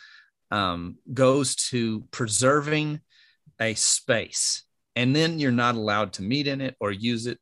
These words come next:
the way that you intended to. Uh, it's such a difficult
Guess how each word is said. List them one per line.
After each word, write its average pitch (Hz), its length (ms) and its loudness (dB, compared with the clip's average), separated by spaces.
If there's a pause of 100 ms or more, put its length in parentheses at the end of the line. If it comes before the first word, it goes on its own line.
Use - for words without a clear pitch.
(100)
the 113 80 -4
way 98 320 -2 (420)
that 80 200 -6
you 95 120 -10
intended 135 480 -4
to. 123 320 -4 (560)
Uh, 98 120 -6
it's - 120 -6
such - 180 4
a 110 180 2 (1000)
difficult 170 340 6